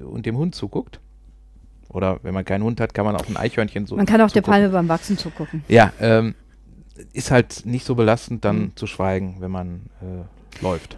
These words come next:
Speaker 2: Ich, ich finde es allerdings auch wichtig tatsächlich, wenn man jetzt nicht diese Möglichkeit hat, aber, oder auch beim Spaziergang, wenn man darüber nachdenken muss, dass man das dem Gegenüber mitteilt.
Speaker 1: Mhm.
Speaker 2: Weil wenn man nur schweigt, weiß der Gegenüber nicht, warum schweigt diese Person.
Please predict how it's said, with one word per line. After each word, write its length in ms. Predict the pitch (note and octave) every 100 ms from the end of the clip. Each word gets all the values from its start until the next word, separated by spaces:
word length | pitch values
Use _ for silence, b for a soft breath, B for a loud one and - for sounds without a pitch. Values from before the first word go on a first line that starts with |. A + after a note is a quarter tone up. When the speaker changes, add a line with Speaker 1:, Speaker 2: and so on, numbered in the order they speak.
| -
Speaker 2:
Ich, 180 | G3 -
ich 100 | -
finde 240 | A#3 B3
es 100 | A#3+
allerdings 460 | G3+ G#3 G3 G#3 -
auch 180 | F#3 F3+
wichtig 460 | F3 - - A#3+ -
tatsächlich, 520 | A#3 - A3 A3+ G#3
wenn 80 | F#3+
man 140 | F#3
jetzt 200 | F3+ -
nicht 180 | F#3 -
diese 200 | F#3+ F#3+
Möglichkeit 600 | F#3+ F#3+ G3+ - G3 -
hat, 100 | F#3+ G3
aber, 260 | F3 -
oder 240 | F#3+ F#3 E3
auch 120 | F3
beim 180 | F#3+ F3+
Spaziergang, 560 | - E3 - F3 F#3 G3 B B B -
wenn 120 | F#3+
man 160 | A3+ A3+
darüber 320 | G3 F#3+ F#3
nachdenken 560 | E3 E3+ - F#3+ F3+ F3+
muss, 200 | F3 -
dass 220 | G#3 -
man 120 | G3
das 140 | F#3+
dem 180 | - F#3
Gegenüber 720 | F3 F3+ F3+ F#3 F#3 F3+ F3 -
mitteilt. 720 | F#3+ - - - D3 D#3 C#3+
Speaker 1:
Mhm. 180 | C#3
Speaker 2:
Weil 280 | D#3 E3+ F3
wenn 100 | F3+
man 160 | F#3+ F#3+
nur 160 | F3+
schweigt, 640 | F3 - D3+ G3 - - G#3
weiß 220 | G3 G#3
der 100 | G3+
Gegenüber 520 | G#3 G3+ F#3+ G3 F3+ -
nicht, 400 | F3 G3 - F#3
warum 300 | F#3 G#3+ F#3+
schweigt 340 | - D#3 -
diese 200 | D#3+ D#3+
Person. 400 | - D3 D3+